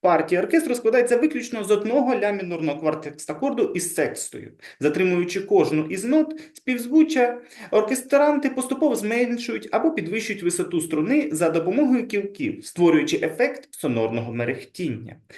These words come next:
У свою чергу партії баянів створюють, е, малозвучні кластери вібрато, що теж семантично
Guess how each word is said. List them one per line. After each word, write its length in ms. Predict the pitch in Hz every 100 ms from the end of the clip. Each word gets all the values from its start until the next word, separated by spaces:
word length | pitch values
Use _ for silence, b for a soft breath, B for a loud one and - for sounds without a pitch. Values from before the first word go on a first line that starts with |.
| B -
У 60 |
свою 340 | 269 320 330 359
чергу 520 | - 269 277 269 262 B _
партії 480 | 247 262 269 220 208
баянів 680 | 180 175 175 190 226 247 - - _ _ _ _ _ _ _ _ -
створюють, 760 | - 185 220 233 226 233 233 B B B
е, 500 | 165 165 170 170 165 156 151 151 151
малозвучні 680 | 196 208 190 190 254 - 262
кластери 760 | 254 151 143 - - 208 208 180
вібрато, 680 | 247 220 247 135 101 - -
що 180 | - 277
теж 240 | 311 311
семантично 1200 | 311 - 208 190 185 180 214 247 247 240 233 226